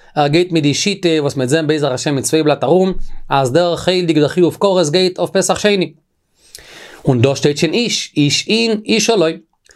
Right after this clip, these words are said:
וכי תימא, יאכל אפילו תפילה נמי בשני לא, וואס איז אין גאנצן מופקע, ההנה ככל חוקת הפסח, וואס שטייט ביי פסח שני, עשות אלע דינים פון פסח ראשון,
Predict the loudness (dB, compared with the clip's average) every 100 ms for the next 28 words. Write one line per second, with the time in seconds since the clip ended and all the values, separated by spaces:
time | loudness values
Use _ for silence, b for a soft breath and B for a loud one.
0 | _ -2 2 0 2 2 2 2 2 2
1 | 2 0 -2 -2 -2 -4 -4 2 2 2
2 | 2 2 2 0 0 0 0 0 0 2
3 | 0 0 -2 2 4 4 0 -6 _ _
4 | -2 2 4 4 2 0 0 0 0 0
5 | 0 -4 -4 _ B B B -6 -4 -2
6 | -2 -2 0 -2 -2 -4 -4 0 0 0
7 | 0 0 0 0 -2 0 0 2 0 -2
8 | -2 2 2 0 -4 -4 0 2 2 0
9 | -2 -2 0 -2 -2 -2 -2 0 0 0
10 | -4